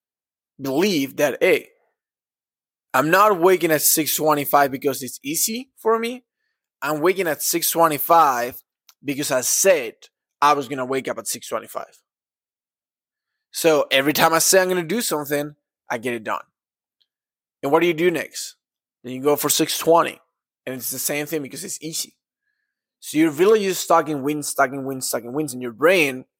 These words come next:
will ultimately develop that reputation. And once you have that reputation with yourself, the, the, the crazy thing about this is that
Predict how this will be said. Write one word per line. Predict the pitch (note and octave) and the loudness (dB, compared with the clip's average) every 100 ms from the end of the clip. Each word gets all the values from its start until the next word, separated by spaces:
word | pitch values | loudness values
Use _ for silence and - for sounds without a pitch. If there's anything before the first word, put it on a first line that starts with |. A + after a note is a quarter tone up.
| - | -16
will | - C#3+ - | 0 2 4
ultimately | D3 E3 E3+ D#3 C#3+ C#3+ C3 | 2 2 0 2 4 2 0
develop | C3 A#2 C#3 C3+ | -4 0 2 2
that | C3 C3 A#2 | 0 -2 -2
reputation. | B2 C3+ - - E3 G3 B2 A#2 A#2+ _ _ _ _ _ _ _ _ | -6 -6 -8 -6 -4 -2 -2 -6 -14 _ _ _ _ _ _ _ _
And | - C#3 | -6 -4
once | C3 F#3+ G3+ | 2 2 2
you | G#3+ | 2
have | F#3+ E3+ | 2 2
that | D#3 | 2
reputation | D#3 D3 D3 C#3 | 2 0 -6 -8
with | C3+ | -10
yourself, | B2+ B2+ D#3 E3+ | -8 -4 -2 0
the, | C#3+ | -2
the, | B2 B2 - _ | -6 -12 -16 _
the | - | -12
crazy | - - D#3 G3 G#3 | -8 2 4 4 0
thing | G3+ F#3 | -2 -2
about | C3 C3+ E3 | 2 2 4
this | A3+ B3 - _ - - _ _ | 2 0 -12 _ -20 -20 _ _
is | - C#3 | -8 2
that | D#3 C#3+ C3+ | 4 4 0